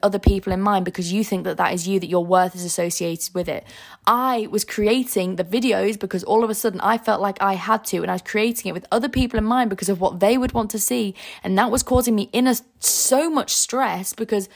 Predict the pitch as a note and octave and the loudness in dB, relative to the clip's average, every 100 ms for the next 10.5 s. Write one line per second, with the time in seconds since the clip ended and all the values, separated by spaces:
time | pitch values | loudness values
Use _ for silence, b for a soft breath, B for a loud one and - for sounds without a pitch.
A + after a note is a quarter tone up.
0 | B B - A3 B3 C4+ B3 A3+ A3 A3 | B B -2 2 4 4 2 2 0 0
1 | G#3 G#3 G3+ G#3 F#3+ G3 G#3+ G3+ E3 E3 | -2 -2 0 -2 -2 0 0 0 -4 -8
2 | E3+ E3+ F3 b b b _ - F#3 F3+ | -8 -6 -6 b b b _ -2 0 2
3 | A3 C#4 - F3+ - D#3+ D#3+ D#3+ F3+ A#3 | 2 2 -2 -4 -8 -6 -4 -4 -4 -4
4 | A3+ A3 A3 A3 F#3 E3 G3 - C4 E4+ | -4 -2 -2 -4 -4 -2 -2 -2 -2 -2
5 | D#4+ G3 G#3 G#3 F#3 F3+ F3 - - G3 | -2 0 0 0 0 -2 -4 -8 -6 -4
6 | G#3 - B3+ A#3 A#3 - G3 G#3+ A#3+ G#3 | -4 -4 -2 -4 -6 -6 -2 -2 -2 -6
7 | F3 F3 B3 A#3+ F#3+ G#3 B3+ A3 E3+ - | -6 -4 -4 -4 -4 -2 -4 -6 -8 -6
8 | G3+ F#3 - - G#3 A#3 - - F#3 G3 | -6 -4 -2 -2 -2 -2 -4 -4 -4 -4
9 | - _ _ _ _ _ - G#3 A#3 - | -8 _ _ _ _ _ -2 0 0 2
10 | A#3 C4 A#3+ G#3 G3+ | 2 2 0 0 -2